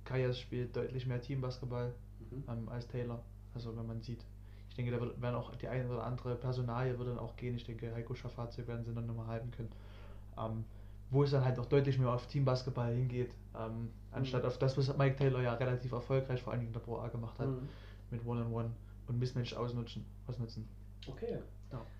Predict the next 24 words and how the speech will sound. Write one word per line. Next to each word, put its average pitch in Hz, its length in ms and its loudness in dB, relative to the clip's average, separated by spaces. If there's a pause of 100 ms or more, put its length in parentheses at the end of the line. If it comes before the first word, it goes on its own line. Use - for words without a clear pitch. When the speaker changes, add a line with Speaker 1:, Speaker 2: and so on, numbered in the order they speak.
(120)
Speaker 2:
Dann 123 120 4
machen 170 220 8
wir 151 80 8
weiter. 196 640 8
Äh, 143 380 4
in 127 180 -2
Bamberg 139 640 4
ist - 120 -8
ja 127 120 0
ein 117 160 0 (120)
Riesenumschwung. 151 1300 0 (560)
Äh, 127 240 2
ich 139 100 0
habe 151 140 4
jetzt - 100 0
nicht 139 160 0
jeden 151 220 2
Namen 143 320 4
dort - 180 -2
rauskristallisiert, 147 1120 2
wer 131 100 4
dort 135 220 -2
weg 147 240 -2
ist. 170 360 -6